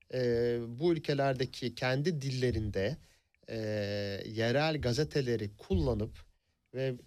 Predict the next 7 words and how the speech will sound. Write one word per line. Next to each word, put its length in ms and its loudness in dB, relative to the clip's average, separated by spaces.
e, 200 -4
oluşturduğumuz, 880 0
e, 80 -4
yapay 800 0
öğrenme, 800 0
yapay 400 0
zeka, 560 0